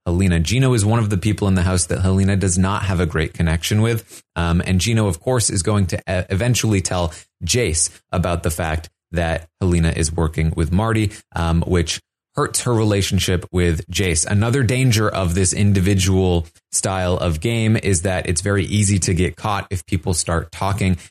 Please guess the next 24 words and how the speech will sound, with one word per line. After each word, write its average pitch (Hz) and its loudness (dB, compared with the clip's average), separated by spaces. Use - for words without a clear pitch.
And 85 0
this 87 0
is 92 -2
what's 87 0
gonna 80 0
happen 80 -2
because 78 -4
Marty 82 0
likes 80 -4
to - -4
talk. - -6
Um, 101 0
so 156 0
on 143 2
day 147 2
twelve, 180 0
uh, 110 -2
after 131 0
the 113 2
veto 113 2
has 101 2
been 101 2
used 101 2
and, 92 4